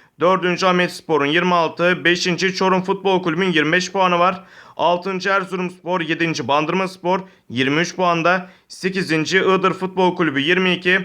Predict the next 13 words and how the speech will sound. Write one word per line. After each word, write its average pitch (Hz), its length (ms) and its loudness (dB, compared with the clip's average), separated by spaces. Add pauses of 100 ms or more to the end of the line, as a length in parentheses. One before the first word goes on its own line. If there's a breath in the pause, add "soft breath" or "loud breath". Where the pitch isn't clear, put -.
(360 loud breath)
Dokuzuncu 180 640 0
Serik 196 380 0
Belediyespor'un 180 800 2
da 156 60 2
yirmi 151 280 0
iki 185 220 -4
puanı 180 260 2
var. 185 240 0 (300 loud breath)
Onuncu 185 540 2
Vanspor 185 560 0
yirmi 156 300 -2
bir 190 160 0
puanda. 185 580 0